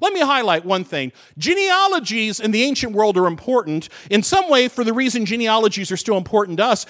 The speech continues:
How many know there's some people who take genealogy really seriously? 'Cause a genealogy, a personal genealogy, is your family history.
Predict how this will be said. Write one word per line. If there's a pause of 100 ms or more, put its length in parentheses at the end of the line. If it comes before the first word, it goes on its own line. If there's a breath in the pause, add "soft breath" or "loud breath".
How
many
know
there's
some
people
who
take
genealogy
really
seriously? (1040)
'Cause
a
genealogy,
a
personal
genealogy,
is
your
family
history.